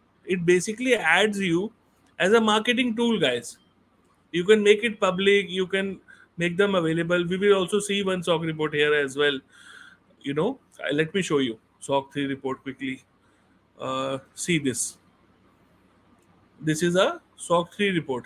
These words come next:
See, it is established by A W S for their <coughs>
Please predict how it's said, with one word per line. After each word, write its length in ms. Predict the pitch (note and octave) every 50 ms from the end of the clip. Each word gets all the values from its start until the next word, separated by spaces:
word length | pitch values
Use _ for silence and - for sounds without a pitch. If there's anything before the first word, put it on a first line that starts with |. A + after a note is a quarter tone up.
| - _
See, 260 | - - F3+ G#3 G#3+ - _ _ _ _ _ _ _ _ _ _ _ _ _ _ _ _ _ _ _ _ _ _ _ _ _ _ _ _ _
it 100 | D3+ D3
is 180 | D3+ D#3 D#3 D#3 - - _ -
established 760 | C#3 D3 C#3 - - D3+ D3 D3 D#3 E3+ F3 E3 - - D#3
by 140 | D#3 D#3 D3+
A 240 | D3+ D3 D3 D3+
W 420 | D3 D#3 D3+ D3 C#3+ C#3+ C#3+ C3+ C#3
S 180 | C#3 - -
for 260 | - - - C#3+ C#3+ C#3
their 320 | C3 D3 D3 D3 C#3+ C#3 - _ _ _ _ _ _ _ _ _ _ _ _ _ _ _ _ _ _ _ _ -
<coughs> 500 | - - E4 D#4+ - - C#5 - - -